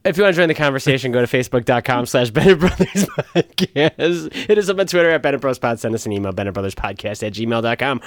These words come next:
or text us and tell us what you wanna hear. Yes, but Jerry's referring to patreon dot com slash Bennett Brothers Podcast. Go there, help us out,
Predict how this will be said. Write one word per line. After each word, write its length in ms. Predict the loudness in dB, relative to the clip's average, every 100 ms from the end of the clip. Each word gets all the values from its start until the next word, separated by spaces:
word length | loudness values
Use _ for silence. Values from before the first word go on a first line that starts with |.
| -2
or 140 | 0 0
text 460 | _ -6 -4 -2
us 200 | -4 -4
and 100 | -4
tell 160 | -2 0
us 100 | 0
what 120 | -2
you 80 | 0
wanna 160 | 0
hear. 320 | 2 0 -2 -6 -14 -16 -16 -18 -20 -8 0
Yes, 200 | 0 2
but 100 | 2
Jerry's 260 | 4 4 2
referring 300 | 2 0 2
to 100 | 2
patreon 420 | 2 2 0 0
dot 200 | -2 -2
com 180 | -4 -2
slash 220 | -4 -2
Bennett 240 | -2 -2
Brothers 240 | -4 -4 -2
Podcast. 480 | -2 -2 -6 -4
Go 140 | 0 2
there, 160 | 2
help 240 | 0 -2 -2
us 220 | -6 -2
out, 300 | -2 -2